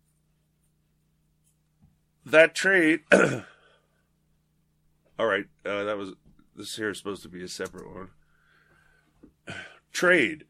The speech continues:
More than two billion dollars in fines were assessed to China and Canada in August for illegal trade practices. Wow, we, we <laughs> really, we, we, we're,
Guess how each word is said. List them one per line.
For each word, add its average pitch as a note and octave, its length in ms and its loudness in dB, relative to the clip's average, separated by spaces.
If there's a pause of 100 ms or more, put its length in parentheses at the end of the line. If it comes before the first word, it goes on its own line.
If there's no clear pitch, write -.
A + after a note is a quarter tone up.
More B2 260 -2
than A#2+ 200 0
two D3+ 160 0
billion D3+ 440 2
dollars C3+ 440 4
in A#2+ 100 -10
fines C3 580 2
were A#2 160 -2
assessed B2+ 440 -2
to A#2+ 80 -8
China C3+ 480 0
and A2 160 -8
Canada B2 600 4
in B2+ 160 0
August G#2+ 520 2 (320)
for B2+ 180 0
illegal B2 480 -2
trade C3 400 2
practices. G#2+ 760 -2 (920)
Wow, C3+ 400 4
we, B2+ 180 -2 (260)
we A2+ 120 -10 (200)
<laughs> - 0 -
really, D#3 480 0
we, C3 240 -2 (320)
we, C3 240 -4
we're, C#3 240 4